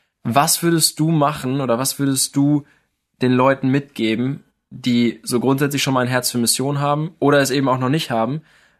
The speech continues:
Wie würdest du diese jungen Leute jetzt motivieren, begeistern wollen, dass dieser Dienst,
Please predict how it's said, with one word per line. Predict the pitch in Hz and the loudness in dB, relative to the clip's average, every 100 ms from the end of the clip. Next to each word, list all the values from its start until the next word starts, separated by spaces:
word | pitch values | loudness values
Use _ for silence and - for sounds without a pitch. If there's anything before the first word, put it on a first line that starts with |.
| _ | _
Wie | 135 156 | -2 0
würdest | 165 156 - - | 2 2 0 -2
du | 139 151 156 - _ _ _ _ - | 0 2 0 -2 _ _ _ _ -8
diese | 127 123 | -6 -2
jungen | 120 143 147 | 0 2 2
Leute | 135 131 135 123 | 2 2 0 -2
jetzt | 120 123 - - - - _ _ _ - | 0 0 0 -2 -6 -10 _ _ _ -10
motivieren, | 117 113 113 110 127 127 127 135 - | -6 -4 -4 0 2 2 0 -4 -6
begeistern | 113 120 123 - 117 113 | 0 2 2 0 -2 0
wollen, | 113 113 113 - | 0 0 -2 -4
dass | 113 107 - | -4 -4 -2
dieser | 113 107 | -2 -2
Dienst, | 110 131 156 131 113 - | -4 -4 0 0 0 -4